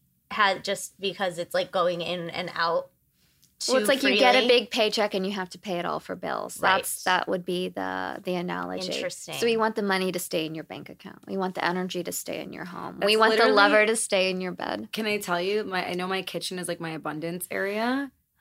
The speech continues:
Speaker 2: Um, yes, it is.
Speaker 3: And so that's, I literally said out loud to myself I, today, I feel like all I'm doing all the time is just washing dishes
Speaker 2: <laughs>
Speaker 3: because I have no dishwasher and I'm,
Speaker 2: Mm-hmm.
Speaker 3: I'm cooking and I don't, I'm, like, freaked out that there'll be more than, like, four dishes in the sink. So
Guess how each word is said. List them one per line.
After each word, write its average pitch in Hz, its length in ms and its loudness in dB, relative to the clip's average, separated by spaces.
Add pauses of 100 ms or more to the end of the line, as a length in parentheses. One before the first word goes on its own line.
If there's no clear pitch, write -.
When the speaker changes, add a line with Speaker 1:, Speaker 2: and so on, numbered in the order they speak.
Speaker 2:
Um, 208 320 -4
yes, - 240 0
it - 60 -2
is. - 380 -4
Speaker 3:
And 190 160 -2
so 190 140 2
that's, 180 260 -2 (460)
I 190 120 2
literally 190 340 0
said 202 140 -2
out 185 120 -4
loud 170 180 0
to 180 60 -6
myself 165 460 -2
I, - 120 -10 (100)
today, 160 420 -4
I 175 60 -10
feel 175 160 -4
like 185 200 -2
all 156 160 -2
I'm 170 120 -4
doing 165 260 -4
all 156 140 -6
the 156 80 -6
time 160 240 -8
is 165 80 -10
just - 160 -8
washing - 340 -8
dishes 208 540 -8 (300)
Speaker 2:
<laughs> 190 300 -6
Speaker 3:
because 185 680 -2 (140)
I 180 40 -2
have 175 140 -2
no 180 140 -2
dishwasher 170 840 -4
and 170 100 -4
I'm, 165 180 -4
Speaker 2:
Mm-hmm. 190 100 -8 (180)
Speaker 3:
I'm 175 100 -8
cooking 208 720 -6 (360)
and 175 80 -4
I 180 100 0
don't, 170 460 -4
I'm, 180 140 -2
like, 175 180 -4
freaked - 800 -6
out 165 260 0
that 175 120 -6
there'll 170 100 -2
be 170 100 -4
more 165 200 -4
than, 160 100 -8
like, 160 160 -8
four 170 260 -4
dishes 160 220 -10
in 165 80 -8
the 165 60 -8
sink. 175 240 -10
So - 100 -10